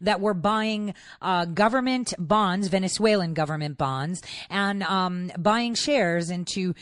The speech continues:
the oil industry of Venezuela. So he, the government has already taken any American citizen's account that had Venezuelan bonds or oil done. That was with one executive order in August of twenty seventeen.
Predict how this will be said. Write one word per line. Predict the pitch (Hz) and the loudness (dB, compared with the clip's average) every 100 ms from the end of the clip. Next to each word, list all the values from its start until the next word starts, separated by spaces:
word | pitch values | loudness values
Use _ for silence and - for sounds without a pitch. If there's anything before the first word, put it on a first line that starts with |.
| - - | -10 -10
the | 156 190 | -6 0
oil | 208 233 226 | 6 6 6
industry | 180 175 156 - 151 | 2 -2 -2 -4 -6
of | 143 | -6
Venezuela. | 139 139 135 117 95 - - - - | -8 -8 -6 -6 -8 -12 -16 -20 -10
So | - 226 | 0 2
he, | 226 262 - 214 | 2 0 -2 -6
the | 170 220 214 175 | 0 2 2 2
government | 254 277 254 208 | 4 4 2 0
has | 208 - | -2 2
already | 226 262 233 226 208 | 6 6 6 2 0
taken | - 277 277 196 135 139 - - - | -2 0 0 -2 -8 -10 -12 -18 -6
any | - 269 339 339 349 339 | 0 2 2 0 0 2
American | 240 220 233 262 262 233 | 2 4 4 4 0 -4
citizen's | - 233 226 220 208 | -2 0 0 -2 -4
account | 202 - 208 139 - - - - - | -4 -4 -4 -6 -10 -16 -16 -12 -6
that | 185 | -2
had | 214 240 220 185 165 175 - - | 2 4 4 2 -2 -6 -10 -4
Venezuelan | 202 254 320 285 277 277 269 | 0 0 0 0 2 2 0
bonds | 196 214 190 147 135 147 - - - | 4 4 4 -2 -6 -12 -14 -20 -6
or | 180 226 | 0 2
oil | 277 302 220 185 180 - 156 | 6 6 8 4 2 -4 -2
done. | 196 160 131 | 0 0 -2
That | 143 202 | 0 2
was | 277 277 | 2 0
with | 269 | -2
one | 202 220 220 | 2 2 2
executive | 190 208 202 175 | 0 0 0 0
order | 196 208 | 0 2
in | 208 185 | 0 0
August | 175 180 185 | -2 0 -4
of | 165 | -6
twenty | - 175 | -6 -4
seventeen. | 165 156 160 190 147 | -4 -4 -6 -6 -8